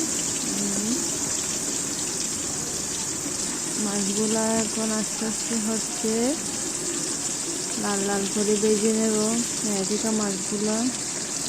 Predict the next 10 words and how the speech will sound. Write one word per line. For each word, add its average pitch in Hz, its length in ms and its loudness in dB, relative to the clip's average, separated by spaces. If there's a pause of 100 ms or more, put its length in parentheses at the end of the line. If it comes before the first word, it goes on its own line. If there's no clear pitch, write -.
(380)
খেতে 214 320 2 (160)
খুব 214 180 4 (140)
সুস্বাদু। 220 580 2 (200)
আমি 214 200 4 (180)
এখন 220 300 2 (880)
একটা 226 280 0
একটা 233 200 0 (100)
উল্টে 208 260 4 (140)
দিচ্ছি। 202 400 2 (4000)
উম, 233 300 2